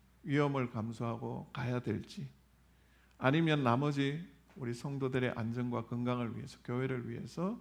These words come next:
포기해야 되는 건지, 어떤 것이 중요한 선택이고 결정인지 굉장한 고민과 어려움 가운데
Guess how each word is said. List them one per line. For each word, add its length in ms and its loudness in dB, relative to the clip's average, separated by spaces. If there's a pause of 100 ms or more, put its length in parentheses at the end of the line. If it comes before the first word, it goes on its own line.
(440)
포기해야 640 4
되는 320 -8
건지, 300 -14 (580)
어떤 360 4
것이 280 6
중요한 440 0
선택이고 680 -4
결정인지 840 -4 (460)
굉장한 540 4
고민과 680 -2 (440)
어려움 380 0
가운데 520 -2